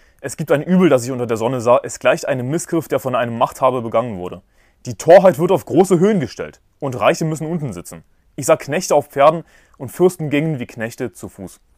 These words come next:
Die Torheit wurde auf große, wird auf große Höhen gestellt. Die Torheit wird erhoben, Dummheit wird erhoben, wird geehrt. Das ist die Situation in Deutschland. Wenn das Volk das Sagen hat, wenn einfach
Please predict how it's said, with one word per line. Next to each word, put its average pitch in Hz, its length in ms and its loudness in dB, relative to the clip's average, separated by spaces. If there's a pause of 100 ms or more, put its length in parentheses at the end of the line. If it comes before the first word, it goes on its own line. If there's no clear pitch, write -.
(1400)
Die 123 100 -8
Torheit 156 460 0
wurde 143 180 -2
auf 117 220 -6
große, 143 400 -4 (140)
wird 127 340 -8
auf 117 160 -8
große 131 340 -2
Höhen 139 240 -4
gestellt. 87 320 -18 (360)
Die 104 60 -20
Torheit 131 380 0
wird 127 140 -8
erhoben, 131 560 -6 (320)
Dummheit 156 480 -2
wird 147 160 -6
erhoben, 135 480 -2
wird 131 160 -6
geehrt. 120 400 -2 (960)
Das 160 160 -4
ist 160 140 -8
die 156 60 -4
Situation 147 380 -4
in 139 60 -6
Deutschland. - 400 -8 (1300)
Wenn 113 120 -8
das 113 160 -8
Volk 185 340 0
das 180 180 -4
Sagen 147 320 0
hat, - 240 -20 (320)
wenn 123 120 -8
einfach 147 340 -4